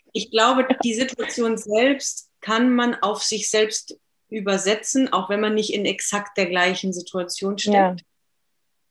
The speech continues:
Speaker 1: Und mit dem, was du schon jetzt quasi mitbringst, mit ich hab da ein paar Ideen, ich hab eine Message, ich hab mich schon so viel mit allem beschäftigt,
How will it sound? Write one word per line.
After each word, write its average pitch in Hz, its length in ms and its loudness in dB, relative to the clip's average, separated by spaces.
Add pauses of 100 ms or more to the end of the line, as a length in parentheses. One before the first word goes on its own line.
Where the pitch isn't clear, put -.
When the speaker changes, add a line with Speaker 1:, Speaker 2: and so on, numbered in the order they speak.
(800)
Speaker 1:
Und 285 600 4 (540)
mit 226 420 0
dem, 247 220 6
was 214 220 2
du 202 100 -6
schon 196 400 0
jetzt 190 240 -2
quasi 175 280 0
mitbringst, 262 680 2
mit 220 220 0
ich - 140 -6
hab 185 140 -6
da 170 120 0
ein 160 120 0
paar 160 220 -8
Ideen, 254 760 2
ich - 200 -10
hab 170 160 -12
eine 165 180 2
Message, 233 840 -2
ich - 160 -10
hab - 140 -18
mich 165 120 -4
schon 180 160 -4
so 170 100 -6
viel 190 260 -4
mit 185 180 -6
allem 190 220 -4
beschäftigt, 247 840 -2